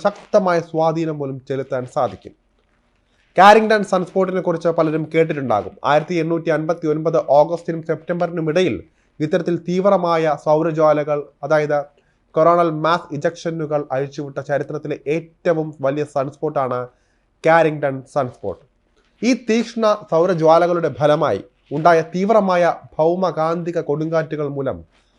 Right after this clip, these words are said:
അമേരിക്കയിൽ ടെലിഗ്രാഫ് ഓഫീസുകൾ കത്തിനശിക്കുകയും ക്യൂബ മുതൽ ഹവായി വരെ കാണാനാകുന്ന പ്രഭാവലയങ്ങൾ ഉണ്ടാവുകയും ചെയ്തു.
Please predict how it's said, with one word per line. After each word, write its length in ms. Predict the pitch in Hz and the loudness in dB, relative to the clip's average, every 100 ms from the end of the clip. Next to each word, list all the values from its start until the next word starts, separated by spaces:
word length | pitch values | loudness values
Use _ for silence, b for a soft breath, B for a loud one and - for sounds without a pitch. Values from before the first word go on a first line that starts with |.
| - | -4
അമേരിക്കയിൽ 600 | 156 175 190 185 180 170 156 | 0 2 2 2 -2 -4 -2
ടെലിഗ്രാഫ് 480 | 156 165 185 185 170 | 0 2 2 0 -2
ഓഫീസുകൾ 540 | 160 165 156 - 151 143 135 | -6 -8 -14 -10 -8 -8 -6
കത്തിനശിക്കുകയും 800 | 160 208 180 165 156 139 139 139 - _ _ _ 196 | -4 -2 -4 -4 -8 -8 -8 -10 -14 _ _ _ 2
ക്യൂബ 180 | 220 208 | 6 6
മുതൽ 220 | 180 139 101 - _ _ - | 6 0 -2 -8 _ _ 4
ഹവായി 320 | 180 202 220 202 | 8 10 8 4
വരെ 180 | 180 170 | 4 2
കാണാനാകുന്ന 680 | 165 165 165 170 160 156 160 151 | 0 0 0 -2 -4 -4 -4 -4
പ്രഭാവലയങ്ങൾ 760 | 143 123 165 170 170 156 156 143 135 | -4 2 4 6 4 0 -2 -4 -2
ഉണ്ടാവുകയും 560 | 147 151 143 135 131 131 | 0 0 0 -6 -8 -8
ചെയ്തു. 200 | 95 | -12